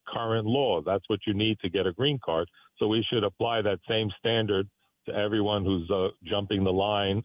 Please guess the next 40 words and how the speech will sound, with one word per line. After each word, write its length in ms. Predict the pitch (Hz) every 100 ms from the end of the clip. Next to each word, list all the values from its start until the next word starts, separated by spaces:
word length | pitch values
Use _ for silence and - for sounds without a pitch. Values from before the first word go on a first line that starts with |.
| 92
ahead 300 | 85 101 95
of 100 | 92
all 160 | 92
the 80 | 92
people 300 | - 92 95
who 60 | 90
are 60 |
waiting 340 | 85 90 92 92
on 160 | 90
lines 340 | 92 90 92 92
throughout 280 | - 90 90
embassy 440 | 92 95 92 - 90
around 220 | 92 87
the 60 |
world 220 | 98 117 95
trying 220 | 98 95
to 60 | 85
do 180 | 95
it 60 | 92
legally, 380 | 131 143 117 95 _ - _
and 120 | - 101
at 60 |
least 220 | 135 131
get 160 | - 107
them 140 | 107
those 240 | 98 101 92
tests. 280 | 139 139 110 -
And 200 | 101 101
it's 140 | 101
a 80 | 107
national 500 | 110 113 101 117 104
security, 420 | 104 95 101 101 101
and 140 | 90
I 100 | 90
think 180 | 87 92
it's 180 | 90 -
a 120 | 95 - _ _ 98
national 500 | 95 95 - 92 85
health 280 | 101 95 -
issue 400 | 98 85 -